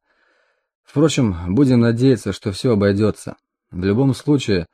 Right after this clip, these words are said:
наше положение стало намного лучше, и на ближайшее время мы можем считать себя в полной безопасности. Этот командир явно отличный солдат и, скорее всего,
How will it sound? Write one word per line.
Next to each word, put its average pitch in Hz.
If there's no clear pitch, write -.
наше 127
положение 110
стало 98
намного 101
лучше, 107
и -
на 95
ближайшее 98
время 104
мы 107
можем 104
считать 104
себя 95
в -
полной 104
безопасности. 85
Этот 120
командир 110
явно 110
отличный 101
солдат 101
и, -
скорее 101
всего, 101